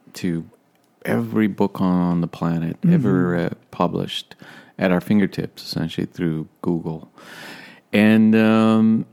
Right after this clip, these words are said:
Speaker 1: and also it's the internet, it, you know, for entrepreneurs, for, uh, people like ourselves, um, it's like an extension of our nervous system.
Speaker 2: Mm-hmm.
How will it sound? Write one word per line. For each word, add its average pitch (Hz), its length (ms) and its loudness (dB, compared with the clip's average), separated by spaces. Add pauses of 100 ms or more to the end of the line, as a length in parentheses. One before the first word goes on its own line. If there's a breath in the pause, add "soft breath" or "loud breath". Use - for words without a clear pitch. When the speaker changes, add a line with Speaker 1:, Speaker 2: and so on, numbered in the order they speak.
Speaker 1:
and 107 400 2 (380)
also 139 400 2
it's - 320 -2 (240)
the 139 240 2
internet, 147 360 4
it, 127 300 0 (260)
you 131 160 2
know, 131 140 4
for 113 400 2
entrepreneurs, 127 920 2
for, 110 360 0
uh, 110 240 2
people 123 320 -4
like 110 220 0
ourselves, 113 640 0
um, 101 340 0 (920 loud breath)
it's - 480 -4
like 131 420 2
an 117 80 4
extension 127 580 0
of 117 140 2
our 107 100 2
nervous 107 400 -2
system. - 580 -8
Speaker 2:
Mm-hmm. 160 460 2